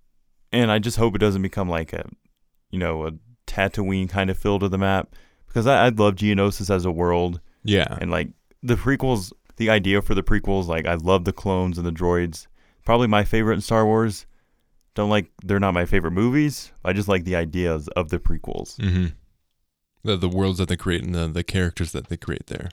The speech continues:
Speaker 1: Exactly.
Speaker 2: Yeah, I, I think I've been playing a lot of, uh, Heroes versus Villains, so I'm really looking forward to seeing the, the addition of Obi-Wan, but I'm also really looking forward to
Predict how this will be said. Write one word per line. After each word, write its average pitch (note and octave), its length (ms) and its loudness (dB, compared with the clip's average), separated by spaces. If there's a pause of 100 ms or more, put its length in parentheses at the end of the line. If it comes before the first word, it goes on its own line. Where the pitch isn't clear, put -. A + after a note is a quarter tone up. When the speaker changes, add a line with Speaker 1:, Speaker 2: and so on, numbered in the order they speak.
(160)
Speaker 1:
Exactly. E2+ 560 -4 (240)
Speaker 2:
Yeah, G#2+ 200 -6
I, A#2 300 -2
I B2 140 0
think - 560 -4 (260)
I've A#2+ 100 2
been B2 120 4
playing G2+ 260 0
a D#2+ 100 -2
lot E2+ 460 -2
of, E2+ 420 -4
uh, E2+ 360 -4
Heroes F#2 340 0
versus F2+ 240 -2
Villains, F2 380 2
so F2 100 2
I'm D#2+ 160 -2
really F2 240 2
looking F2 300 -2
forward F2+ 320 -2
to F2 60 -4
seeing F2+ 480 -2
the, D#2+ 400 -6 (460)
the G2 140 2
addition F#2 320 0
of E2+ 100 0
Obi-Wan, G2 540 2 (240)
but F#2+ 120 -4
I'm G2 80 0
also A2+ 280 4
really F#2 280 6
looking F2 280 2
forward E2+ 400 0
to E2+ 540 0